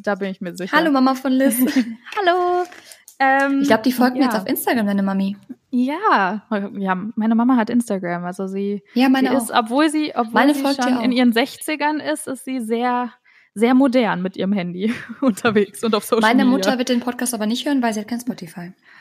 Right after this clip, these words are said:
Speaker 1: Ah, da muss sie
Speaker 2: Oh.
Speaker 1: sich, App-, ich glaub, auf Apple Podcast ge-, kommen wir doch auch, oder?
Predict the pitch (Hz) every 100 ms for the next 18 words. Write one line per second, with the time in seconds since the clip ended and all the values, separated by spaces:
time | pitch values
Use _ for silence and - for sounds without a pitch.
0 | _ - 247 233 170 180 196 - _ -
1 | 233 302 302 240 - 214 _ - 208 233
2 | 226 - 220 214 - 226 - 220 - 226
3 | - _ _ _ - - 214 208 190 -
4 | 185 185 190 240 302